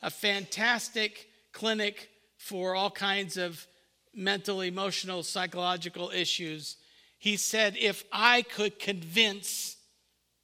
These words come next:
all the people that come through these doors,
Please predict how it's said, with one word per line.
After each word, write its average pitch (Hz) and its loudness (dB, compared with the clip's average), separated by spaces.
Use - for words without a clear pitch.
all 233 4
the 202 -2
people 214 -2
that 190 -6
come 196 -2
through 202 -4
these 180 -6
doors, 175 -4